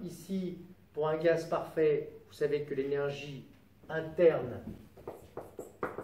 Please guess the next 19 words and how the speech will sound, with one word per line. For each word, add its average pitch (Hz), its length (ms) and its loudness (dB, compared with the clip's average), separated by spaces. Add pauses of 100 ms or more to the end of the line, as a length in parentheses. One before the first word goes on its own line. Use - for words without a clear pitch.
(2750)
elle 170 260 6
ne 165 80 4
dépend 160 640 4 (240)
que 202 380 0
de 139 80 -2
la 131 100 0
température, 127 600 -4
hein. 233 200 0 (300)
Donc, 170 300 0
qu'est-ce 240 200 2
qui 214 120 -6
change 214 280 4
ici ? 277 480 -4 (280)
Eh 196 80 2
bien, 202 280 6
tout 202 140 -4
simplement, 208 560 0
pour 185 220 0
un 180 160 2